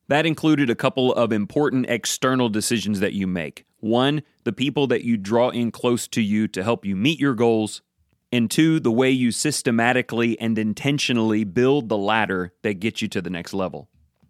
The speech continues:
But internal, emotional,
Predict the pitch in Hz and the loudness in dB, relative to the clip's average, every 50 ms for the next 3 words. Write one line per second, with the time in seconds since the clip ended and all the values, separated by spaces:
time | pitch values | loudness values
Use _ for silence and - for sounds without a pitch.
0 | _ - - 104 98 123 135 131 - - - 135 139 151 180 190 202 202 190 - | _ -20 -8 -4 0 0 0 0 -2 -4 -4 0 2 2 2 2 0 0 -2 -2
1 | - 135 135 131 127 123 123 123 117 - _ _ _ _ - 127 123 113 107 104 | 0 0 2 2 2 2 2 0 -2 -4 _ _ _ _ 0 0 2 2 2 4
2 | 110 117 135 151 - - - 127 123 117 113 113 110 104 | 4 4 2 2 0 0 0 0 2 2 2 0 -2 -4